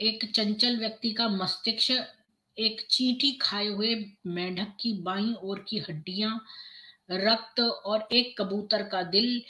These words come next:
एक गधे के अंडकोश, एक घोड़ा, एक मुर्गी और बहुत कुछ विशेष रूप से मासिक धर्म का, अ, मासिक, अ,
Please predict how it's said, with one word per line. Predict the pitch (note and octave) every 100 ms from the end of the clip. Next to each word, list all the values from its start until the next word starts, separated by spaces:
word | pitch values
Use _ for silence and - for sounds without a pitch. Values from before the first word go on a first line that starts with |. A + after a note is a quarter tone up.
| - _
एक | A3 A3+ A3+
गधे | G#3 F3+ F3+ F3 F#3+ A3 A#3
के | - A3 A3+
अंडकोश, | - G3 G3 G3 - A3 A3+ - -
एक | G3+ G3+ F#3+
घोड़ा, | F3 G3 G#3 A3+
एक | G#3+ G3
मुर्गी | F#3+ F#3 F3+ F#3+ A#3+
और | A3
बहुत | F#3+ A#3 B3 -
कुछ | A#3+ -
विशेष | G#3 G3 - G#3+ -
रूप | F#3+ G3
से | - A#3+ C#4+ C#4+ - - - _
मासिक | F#3+ G#3 A3+ - C#4+
धर्म | A#3 E3+ G3+ G3+
का, | G3 G#3 G3+ - _
अ, | F3+ F#3 F3+ F3
मासिक, | G3 G#3+ G#3+ C4 - -
अ, | A3+ G#3+ G#3